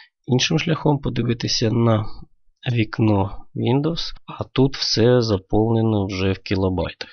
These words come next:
І таким чином можна зразу заносити в табличку.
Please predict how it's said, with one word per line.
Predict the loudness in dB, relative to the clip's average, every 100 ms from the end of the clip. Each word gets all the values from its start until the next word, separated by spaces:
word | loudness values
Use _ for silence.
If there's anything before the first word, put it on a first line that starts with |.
| -8
І | -8
таким | -4 -2 -2
чином | 0 0 2
можна | 2 0 0 -2
зразу | 0 0 -2 -6 -10 -16 -18 -14 -6
заносити | -2 0 0 -2 -6
в | -4
табличку. | -4 -2 -4 -6 -10